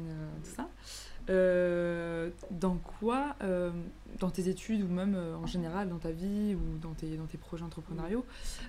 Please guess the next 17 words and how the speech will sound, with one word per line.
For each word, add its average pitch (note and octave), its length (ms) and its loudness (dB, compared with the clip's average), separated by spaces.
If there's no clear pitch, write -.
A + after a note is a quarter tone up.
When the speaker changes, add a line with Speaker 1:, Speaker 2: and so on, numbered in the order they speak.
Speaker 1:
euh, F3 360 4
dans E3 160 -2
quoi A#3 200 -2
tu F#3 240 -4
puises A3 300 -2
un F3 100 2
peu G3 120 -8
ton F#3 140 -6
imagination E3+ 600 -2
ou F#3 420 0
ta D#3+ 80 -6
créativité, D#3+ 760 -6
euh ? D3+ 120 -4
Speaker 2:
Ben, F3+ 580 4
je E3 120 -8
sais A3 160 -4
pas, D4+ 140 -8